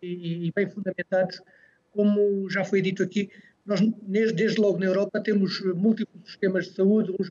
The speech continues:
mais bismarckianos, outros mais beveridgeanos, um com, com mais pendor público, outros com mais presença do, dos privados. A verdade é que os sistemas foram reagindo, eh, de acordo com, com as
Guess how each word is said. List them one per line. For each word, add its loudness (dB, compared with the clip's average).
mais 0
bismarckianos, 2
outros -2
mais -2
beveridgeanos, 0
um 0
com, -4
com -12
mais 0
pendor 2
público, 4
outros -12
com -6
mais 2
presença 0
do, 2
dos -10
privados. -2
A -6
verdade 2
é 2
que 2
os -2
sistemas 0
foram 2
reagindo, 2
eh, 2
de -2
acordo 2
com, 2
com -2
as -6